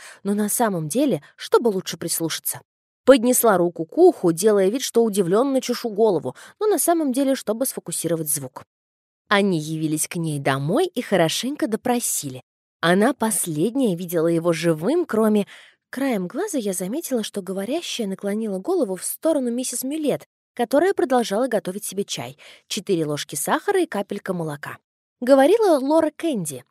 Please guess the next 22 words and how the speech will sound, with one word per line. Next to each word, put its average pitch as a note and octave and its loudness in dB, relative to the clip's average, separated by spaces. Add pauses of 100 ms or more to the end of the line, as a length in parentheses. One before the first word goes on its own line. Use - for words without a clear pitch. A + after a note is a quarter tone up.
(260)
Я F#4 6
узнаю C4+ 6
её A3 2
голос B3 2
даже A3 2
по G3 0
шёпоту F3+ 0
из-за A#3+ 0
её C4 4
аденоидов. A#3 0 (380)
У D4 0
нас C#4 4
с - -4
Лорой C4+ 6
давняя F#3+ 4
история, B3 4
связанная A3 2
с - -4
местью C4 -2
в G3 4
алтарной A#3 2
гильдии. D3+ -4